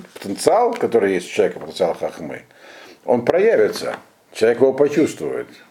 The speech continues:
тяжелые моменты. Это вот то, что написано в конце Каэлета. Как в конце жизни человек вдруг поймет, что он как бы, что он делал, непонятно зачем и как.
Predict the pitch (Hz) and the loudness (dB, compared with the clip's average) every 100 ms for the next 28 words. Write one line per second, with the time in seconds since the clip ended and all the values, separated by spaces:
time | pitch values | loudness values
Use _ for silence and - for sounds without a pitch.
0 | _ - 113 104 92 95 98 76 67 113 | _ 0 4 4 4 2 0 -4 0 2
1 | 151 160 - 147 - 123 117 113 110 - | 4 2 2 0 2 -2 -2 -4 -6 -4
2 | 95 98 92 85 78 - - - - _ | -2 -2 0 -2 -2 -6 -10 -16 -16 _
3 | _ - - _ - - 107 - 110 117 | _ -20 -20 _ -14 -2 -2 2 2 4
4 | 117 98 87 92 87 87 - 92 92 78 | 2 0 0 0 0 -4 0 2 2 -2
5 | - 73 73 - 69 69 64 - _ - | -6 -14 -14 -14 -14 -14 -16 -18 _ -10
6 | 92 98 92 92 170 - _ - 151 147 | -8 -6 -6 -8 -8 -14 _ -18 -12 -12
7 | 135 - - 127 - 85 73 - - | -12 -14 -16 -14 -8 -8 -8 -14 -14